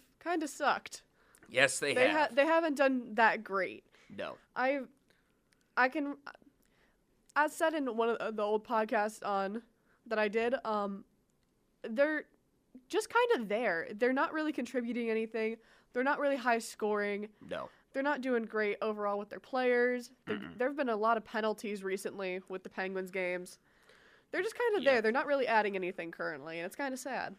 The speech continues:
Speaker 2: Yeah, it's very sad. I wish there was a time where the Penguins could once again become the envy of the league, kinda like how the Kansas City Chiefs, they become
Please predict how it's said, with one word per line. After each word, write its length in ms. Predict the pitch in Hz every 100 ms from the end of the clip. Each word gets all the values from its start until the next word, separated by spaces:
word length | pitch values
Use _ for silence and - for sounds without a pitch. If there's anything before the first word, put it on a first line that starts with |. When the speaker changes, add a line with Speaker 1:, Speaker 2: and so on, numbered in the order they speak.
| _ _ -
Speaker 2:
Yeah, 180 | 85
it's 260 | 69 98 -
very 220 | 120 110
sad. 400 | - - 95 90 - _ _ _ _ _ -
I 140 | 113
wish 320 | 113 135 131
there 200 | - 113
was 180 | 110 107
a 60 | 101
time 340 | 117 104 101
where 280 | 104 98 - _ _ _ -
the 140 | 98
Penguins 640 | - 120 98 101 - - - -
could 160 | 95 85
once 220 | 98 95
again 220 | 101 101
become 400 | 92 - - 104
the 180 | 95 87 -
envy 360 | 101 107 104 104
of 100 | 98
the 80 | 95
league, 360 | 95 95 98 - _ _ -
kinda 160 | 107
like 180 | 101 -
how 160 | 107 98
the 100 | 95
Kansas 320 | 110 98 -
City 180 | 98 90
Chiefs, 340 | 107 101 -
they 120 | 101
become 540 | - - 107 101 101